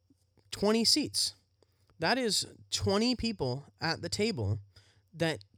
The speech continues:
cannot be silenced and cannot be ignored. And that is twenty times where we're at now. Sorry,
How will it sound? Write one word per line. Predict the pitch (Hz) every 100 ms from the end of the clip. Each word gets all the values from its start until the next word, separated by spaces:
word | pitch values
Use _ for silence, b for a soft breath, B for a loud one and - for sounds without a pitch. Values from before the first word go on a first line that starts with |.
| -
cannot | - 196 185 180 156
be | 170
silenced | 151 160 151 120 98 104 - -
and | 151 -
cannot | - 156 151 -
be | 143 135
ignored. | 127 127 131 113 98 101 _ _ _ _ _ _ _ _ 147
And | 147
that | 147 254 - _ - b b b -
is | 151 139 -
twenty | - 190 196 202
times | - 180 170 110 117 - -
where | 151
we're | 151 147
at | 135
now. | 131 156 87 60 101 B B B B
Sorry, | - 139 110